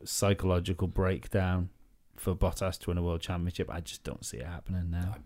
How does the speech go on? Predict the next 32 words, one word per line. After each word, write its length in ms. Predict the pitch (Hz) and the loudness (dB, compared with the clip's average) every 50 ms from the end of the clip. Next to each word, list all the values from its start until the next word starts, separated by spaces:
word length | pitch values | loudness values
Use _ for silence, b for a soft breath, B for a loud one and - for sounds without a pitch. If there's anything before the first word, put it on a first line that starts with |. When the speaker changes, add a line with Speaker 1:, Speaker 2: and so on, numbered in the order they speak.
| - - | -14 -10
Speaker 2:
think 360 | - - 87 80 80 - - | -8 -6 -6 -6 -8 -8 -4
personally 360 | - 92 90 87 - 92 90 | -2 -2 -2 -2 -4 -6 -6
he's 120 | 90 90 104 | -6 -4 -4
achieved 400 | 104 - 110 107 107 98 92 92 | -2 0 2 2 2 2 0 -4
zen. 400 | 90 87 98 95 113 120 120 117 - - B B B B B B B B B B B B | 0 2 2 2 2 2 0 -2 -4 -8 B B B B B B B B B B B B
Speaker 1:
Yeah, 240 | 160 175 208 226 214 | 12 12 12 12 12
he 160 | 208 208 170 | 12 12 12
does. 240 | 143 208 220 214 185 | 12 12 12 12 12
He 80 | 151 | 10
seems 760 | 135 - - 196 190 185 180 175 160 151 139 - - - - - - - - - - | 8 8 10 10 12 12 12 10 10 8 8 6 4 2 0 -2 -10 -20 -20 -10 -4
happy 520 | - - - - 156 143 - - 156 143 | -2 0 4 4 4 4 8 10 10 10
with 200 | 135 131 123 113 | 12 10 10 10
where 180 | 120 123 120 113 | 12 12 12 12
he 220 | 113 113 113 117 | 12 10 10 12
is. 360 | 120 123 120 120 113 117 - - | 12 12 12 10 8 4 0 2
Speaker 2:
I, 100 | 117 123 | 4 8
Speaker 1:
and 140 | 120 117 117 | 8 10 10
Speaker 2:
I, 40 | 120 | 10
the, 200 | 117 101 135 143 139 - | 8 8 6 4 4 4
the 140 | - 123 139 | 2 4 4
next 260 | 131 135 120 - - | 4 4 4 2 2
iteration 440 | 143 123 - 127 117 117 120 117 117 | 2 4 6 8 8 8 8 8 6
of 60 | 107 110 | 6 6
Lewis 220 | 113 110 107 104 | 6 6 6 6
Hamilton 440 | 104 107 107 110 107 - - 98 92 | 6 6 6 6 4 4 2 2 4
will 120 | 95 104 | 4 4
be 120 | 95 104 101 | 6 6 6
he'll 220 | 110 117 101 101 | 8 8 6 6
evolve 260 | 104 95 107 98 95 98 | 6 6 6 6 6 4
into 140 | 104 - - | 2 4 6
purest 480 | - - 107 95 90 92 90 - - | 6 8 8 6 6 4 2 2 2
energy. 500 | 95 98 110 117 101 85 90 90 82 - | 4 4 6 4 4 2 0 -2 -4 -6